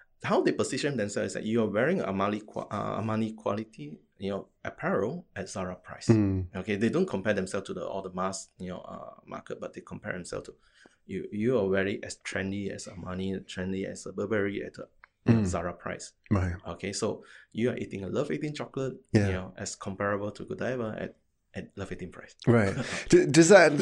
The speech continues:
Speaker 2: I mean, I wonder how much location has to do with it, 'cause you're from Penang
Speaker 1: Right.
Speaker 2: in Malaysia, which is famous for,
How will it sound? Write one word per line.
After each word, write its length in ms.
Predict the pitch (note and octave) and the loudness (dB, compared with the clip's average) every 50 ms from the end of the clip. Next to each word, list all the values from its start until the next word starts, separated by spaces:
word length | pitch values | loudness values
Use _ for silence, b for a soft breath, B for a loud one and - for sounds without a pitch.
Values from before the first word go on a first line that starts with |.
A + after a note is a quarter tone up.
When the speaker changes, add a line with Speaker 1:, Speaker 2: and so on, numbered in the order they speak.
| - - | 8 10
Speaker 2:
I 40 | D3 | 10
mean, 260 | D#3+ D3+ D3 D3 - | 12 10 10 8 10
I 60 | - | 10
wonder 280 | D3 D#3 F3+ F#3+ E3+ D#3 | 12 12 12 12 12 12
how 140 | C#3+ C#3+ C3+ | 12 12 12
much 460 | B2+ A#2+ A2+ - - - - - - - - - _ _ _ _ - - - | 10 10 10 8 8 6 6 6 2 -2 -8 -18 _ _ _ _ -20 2 8
location 560 | C3 B2 A#2 A#2+ - B2+ B2 B2 A#2+ - A2 G#2 | 8 8 10 10 8 8 8 8 8 6 6 4
has 220 | G2 G#2+ G#2 - | 4 4 4 2
to 100 | - - | 2 4
do 160 | - B2 A#2+ | 8 8 8
with 140 | A2 G2+ F#2 | 8 8 6
it, 80 | - - | 4 2
'cause 160 | A2 G#2 A2+ | 2 2 2
you're 240 | - C#3 C3 C#3+ C#3 | 4 6 8 8 8
from 240 | - - C#3 C3 | 8 6 6 6
Penang 920 | B2+ C3 - - B2+ B2 A2+ A2+ A2+ A2 G2+ F2+ F2 F2 F2 F#2+ G#2 A#2 | 6 6 4 6 8 8 8 8 8 6 6 4 4 2 2 2 2 2
Speaker 1:
Right. 320 | A#2 G2 F2+ E2+ F2 G2+ C3 | 0 0 -2 -2 -2 0 2
Speaker 2:
in 320 | A2 G#2 G2 G2 F#2+ G2 - | 4 4 6 4 4 2 4
Malaysia, 600 | - G#2+ G#2+ G#2+ G#2 G#2 G#2+ A2 A2 G2+ F#2+ G2 F#2 | 4 4 6 6 6 6 6 6 4 4 2 0 -2
which 220 | - - - - | -2 -2 -2 0
is 120 | G#2+ G#2 - | 0 0 -2
famous 720 | - - - B2+ A#2 A#2 A#2 A2+ G#2+ G2 F#2 F2+ - - | -4 0 4 4 6 8 6 6 6 4 4 2 2 0
for, 600 | - - - F#2+ F#2+ F#2+ - - - - - G#2+ | 0 -2 0 2 2 2 2 2 0 0 0 -2